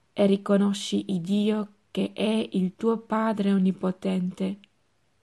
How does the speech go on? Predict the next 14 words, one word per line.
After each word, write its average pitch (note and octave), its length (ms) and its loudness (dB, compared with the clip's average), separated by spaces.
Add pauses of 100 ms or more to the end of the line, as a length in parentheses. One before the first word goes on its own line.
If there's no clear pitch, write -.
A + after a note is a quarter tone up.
(340)
pregherai G#3+ 800 2
il F3+ 100 -4
Signore, F#3 800 -4 (880)
ma G3 160 -2
sempre F#3+ 560 0
con F#3+ 180 -2
molta G3 380 0
riservatezza, F#3+ 1160 -4 (240)
discrezione. F#3+ 1160 -6 (2250)
Così B3+ 520 2 (220)
anche F#3 420 -4
il G#3 140 2
digiuno. F3+ 680 0 (920)
Le-, F#3 400 0